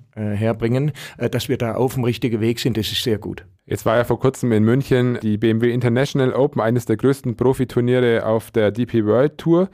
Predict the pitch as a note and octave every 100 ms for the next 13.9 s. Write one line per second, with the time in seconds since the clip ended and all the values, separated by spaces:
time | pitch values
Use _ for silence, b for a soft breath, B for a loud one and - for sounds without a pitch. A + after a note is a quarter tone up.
0 | B C3 B2 C3 D#3 C3+ B2+ A#2+ C#3+ B2
1 | A#2+ C3 A2 - G#2+ G#2+ G#2+ C#3 A2+ G#2
2 | G#2 A2 G2 A2 C3+ - A2 G#2+ G#2+ -
3 | A#2 _ _ A#2 A#2 A2 B2 - B2 C#3
4 | A#2+ A#2 A#2 - D3+ C#3+ C3 C3 - A#2
5 | A2+ C#3 C#3 A2+ A2+ D#3+ E3 D3 C3+ C3+
6 | B2+ - B2 A#2 A#2+ A2+ A#2+ - A2+ A2
7 | C#3 C3 C3 B2+ A#2 A#2 - B B B
8 | B B A#2+ C#3 - A#2+ B2+ D3+ A#2 A#2+
9 | A#2 B2+ C#3 - E3+ D3 - D3+ D3+ D3+
10 | - B2+ B2 B2+ B2+ - C3+ C3 A#2+ -
11 | C3 B2+ A#2 C#3 D3 - C3 C#3 D3 B2+
12 | A#2 - A#2 A2 A#2 B2 A2 A2+ A#2+ -
13 | A#2+ B2 B2 A#2+ A#2+ - A#2+ A#2